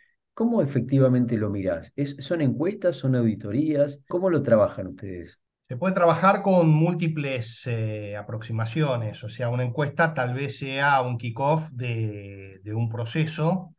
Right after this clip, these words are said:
Speaker 2: Obviamente, una encuesta siempre implica, en una primera instancia, una iniciativa de autodeclaración. Uno generalmente no, no tiene mecanismos de validación. La encuesta puede tener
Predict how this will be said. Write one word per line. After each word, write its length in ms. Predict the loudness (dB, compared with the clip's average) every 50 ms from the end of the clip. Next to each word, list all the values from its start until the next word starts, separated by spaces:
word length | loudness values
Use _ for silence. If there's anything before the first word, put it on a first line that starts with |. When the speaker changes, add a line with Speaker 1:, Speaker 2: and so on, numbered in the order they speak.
| _ _ -8
Speaker 2:
Obviamente, 600 | -6 -4 -4 -2 -2 -2 -2 -4 -6 -4 -4 -6
una 200 | -6 -4 -4 -4
encuesta 440 | -4 -4 -4 -6 -6 -6 -4 -6 -6
siempre 400 | -6 -6 -6 -8 -8 -8 -6 -6
implica, 500 | -6 -6 -6 -8 -10 -12 -10 -6 -6 -4
en 80 | -4 -4
una 220 | -4 -4 -6 -6
primera 300 | -6 -6 -4 -4 -4 -4
instancia, 1040 | -6 -8 -8 -6 -6 -4 -4 -6 -6 -6 -6 -4 -2 -2 -2 -4 -6 -8 -12 -16 -20 _ _
una 880 | -10 -6 -4 -4 -2 0 0 0 0 0 -2 -6 -8 -8 -10 -12 -12 -14 -12
iniciativa 720 | -8 -6 -6 -6 -6 -6 -6 -8 -8 -6 -4 -2 -2 -2 0
de 100 | 0 -2
autodeclaración. 1400 | -2 -2 -4 -4 -6 -8 -8 -10 -10 -10 -10 -8 -8 -10 -10 -6 -4 -2 -2 -2 -2 -4 -6 -8 -10 -12 -16 _ _ _ _ _
Uno 160 | -6 -6 -4
generalmente 1000 | -4 -2 -2 0 0 0 0 0 0 -2 -2 -2 -4 -4 -6 -6 -6 -6 -6 -6 -8
no, 640 | -8 -6 -6 -6 -4 -4 -4 -4 -4 -6 -6 -8 -8
no 220 | -8 -8 -8 -10 -10
tiene 480 | -8 -4 -2 0 0 0 0 -2 -4
mecanismos 580 | -4 -4 -6 -6 -6 -4 -4 -4 -2 -2 -4 -4
de 100 | -4 -6
validación. 840 | -6 -6 -4 -4 -4 -4 -4 0 0 2 2 2 2 0 -4 -8 _ _ _ _
La 140 | -6 -4 -2
encuesta 420 | -2 0 0 0 2 2 0 0
puede 280 | 2 0 0 0 0 -2
tener 420 | -2 -4 -2 0 0 0 0 -2